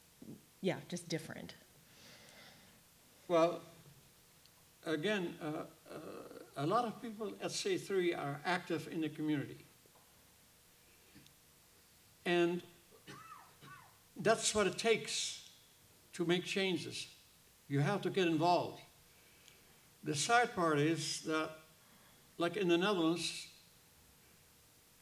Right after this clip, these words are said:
Speaker 2: our parents thought they were, <laughs> you know,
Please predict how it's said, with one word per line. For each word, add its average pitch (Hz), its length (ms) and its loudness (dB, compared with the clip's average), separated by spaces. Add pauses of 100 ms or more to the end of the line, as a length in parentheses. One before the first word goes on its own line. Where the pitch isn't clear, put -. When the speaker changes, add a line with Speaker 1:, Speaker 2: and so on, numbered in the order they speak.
(100)
Speaker 2:
our 180 180 6
parents 160 560 2 (360)
thought 175 500 2
they 160 240 2
were, 151 560 2 (580)
<laughs> - 1300 -14
you 151 200 4
know, 160 380 4